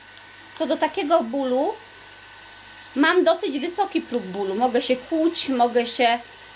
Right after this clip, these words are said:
właśnie tak delikatnie sparzać, e, aczkolwiek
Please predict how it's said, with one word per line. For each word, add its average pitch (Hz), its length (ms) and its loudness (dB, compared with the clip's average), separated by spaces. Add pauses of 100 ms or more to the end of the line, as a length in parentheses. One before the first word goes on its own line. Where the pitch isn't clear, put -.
(180)
właśnie 277 340 2
tak 240 180 2
delikatnie 240 600 -2
sparzać, 294 760 0 (600)
e, 254 380 4
aczkolwiek 294 880 0